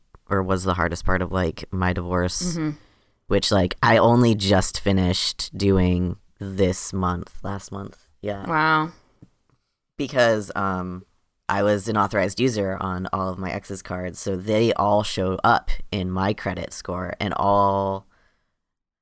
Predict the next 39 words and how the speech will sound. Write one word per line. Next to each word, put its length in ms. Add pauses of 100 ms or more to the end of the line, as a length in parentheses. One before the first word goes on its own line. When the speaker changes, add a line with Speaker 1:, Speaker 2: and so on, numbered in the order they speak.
(200)
Speaker 1:
I'm 100
not 220
sure 180
if 100
it 100
goes 300
the 120
other 200
way, 360 (320)
um, 540 (300)
but, 180
like, 240
our, 320 (120)
our 100
credit 240
scores 340
were 100
tied 240
together 420
for 400
Speaker 2:
We're 100
tied 260
to 60
Speaker 1:
a, 40
Speaker 2:
each 120
other. 140
Speaker 1:
a 60
long 240
time, 320
which 160
was 200
kind 220
of 100
really 240
irritating. 540
Yeah. 300 (360)
Speaker 2:
Mm-hmm. 320 (340)
Speaker 1:
Um, 240
but, 300